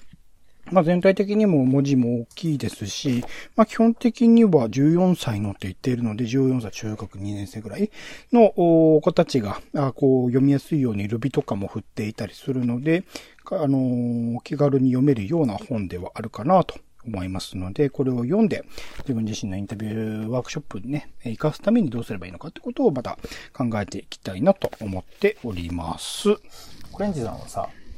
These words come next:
Speaker 1: うん。
Speaker 2: インタビューとかはされたことあるんですか？
Speaker 1: 結構仕事でしてましたね。インタビュー、まあ、取材とかインタビューになっちゃいますけど、お店の人とか、
Speaker 2: うん。
Speaker 1: その地域にこう根付いてる方とかにお話を聞-、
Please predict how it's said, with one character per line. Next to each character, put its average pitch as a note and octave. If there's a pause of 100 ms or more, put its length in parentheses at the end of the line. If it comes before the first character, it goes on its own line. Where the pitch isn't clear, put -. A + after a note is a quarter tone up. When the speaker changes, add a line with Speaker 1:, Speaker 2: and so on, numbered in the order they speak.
(640)
Speaker 1:
う C4
ん。 G3+
Speaker 2:
イ F3
ン D3+
タ -
ビ -
ュ F2
ー -
と F#2+
か -
は F2
さ -
れ G#2
た G#2
こ G2
と F#2
あ F2+
る F2
ん -
で -
す -
か？ - (1120)
Speaker 1:
結 -
構 -
仕 -
事 D3+
で D#3
し -
て E3+
ま E3
し -
た -
ね。 A2+
イ F3
ン A3
タ -
ビ C#3+
ュ C3+
ー、 -
ま B2
あ、 -
取 C#3+
材 E3
と E3+
か B2+
イ A2+
ン G#2+
タ G2
ビ F#2+
ュ G2
ー G2
に -
な A2
っ -
ち -
ゃ -
い G#2
ま G2
す -
け A3
ど、 A3+
お G#3+ (340)
店 D#3+
の D#3
人 D#3+
と -
か、 G3
Speaker 2:
う -
ん。 A2+
Speaker 1:
そ D#3
の C#3+
地 D#3+
域 G2+
に F#2+
こ G#2
う G2+
根 G2+
付 G#2+
い G2+
て G#2
る -
方 G3+
と G3+
か A#3
に A#3
お E3
話 B2
を A2+
聞-、 -